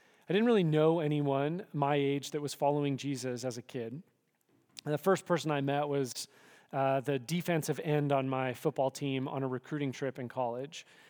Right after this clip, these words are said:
Uh, and he was super ripped, and he was like, "Hey, you wanna go to a Bible study?" And I was like, "If it makes me as ripped as you, I'm in," you know?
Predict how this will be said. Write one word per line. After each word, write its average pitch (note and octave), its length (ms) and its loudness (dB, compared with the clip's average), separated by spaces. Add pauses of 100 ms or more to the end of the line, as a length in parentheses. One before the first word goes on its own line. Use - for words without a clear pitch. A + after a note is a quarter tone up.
(160)
Uh, D3+ 60 -2
and C#3 220 0
he D3+ 60 0
was C#3+ 160 -2
super F3+ 260 -2
ripped, D3+ 520 2
and C#3 400 0
he C#3 240 -2
was C#3 200 -2
like, C3 200 0
"Hey, G3+ 100 -2
you G3+ 80 0
wanna F3 160 0
go E3+ 100 2
to E3 60 4
a D3+ 40 0
Bible D#3 260 2
study?" F#3 260 -2
And F3 80 -2
I D3+ 60 -2
was C#3 100 -2
like, C3+ 180 -4
"If C#3+ 120 -6
it D3 80 -2
makes E3+ 240 -4
me F#3 80 -2
as D3 120 -4
ripped C#3+ 240 -4
as B2+ 160 -4
you, C3+ 360 -2
I'm C3 160 -2
in," B2 240 -2
you C#3 80 0
know? C#3+ 120 0